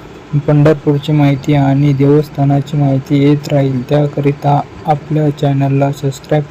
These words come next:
करा आणि बेल आयकॉनचं बटन प्रेस करा आणि जास्तीत जास्त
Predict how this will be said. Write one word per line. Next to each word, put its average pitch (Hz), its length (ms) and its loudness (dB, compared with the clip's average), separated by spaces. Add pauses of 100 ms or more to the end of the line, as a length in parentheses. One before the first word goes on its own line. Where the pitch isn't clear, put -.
करा 143 180 0 (200)
आणि 139 140 0
बेल 143 320 0
आयकॉनचं 139 600 -2 (240)
बटन 139 260 -2
प्रेस 147 340 -4
करा 143 280 0 (600)
आणि 143 180 0 (180)
जास्तीत 135 360 -2 (120)
जास्त 139 320 -4